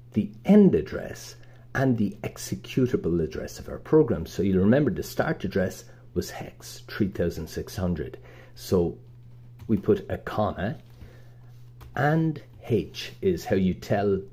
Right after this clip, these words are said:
the color computer that it's a hexadecimal number that's going to follow. So and H three six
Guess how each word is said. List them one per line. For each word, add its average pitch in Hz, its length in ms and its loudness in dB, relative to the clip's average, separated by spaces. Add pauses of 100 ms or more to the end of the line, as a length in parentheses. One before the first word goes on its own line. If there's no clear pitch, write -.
(120)
the - 60 -6
color 107 240 4
computer 87 540 0
that 76 420 -6
it's - 220 -14
a 71 100 -6
hexadecimal 90 800 -4
number 85 440 -2
that's - 340 -12 (180)
going 85 240 -4
to - 120 -10
follow. 87 420 -4 (400)
So - 300 -4
and 139 280 0
H - 520 -2 (120)
three 101 320 0
six - 600 -10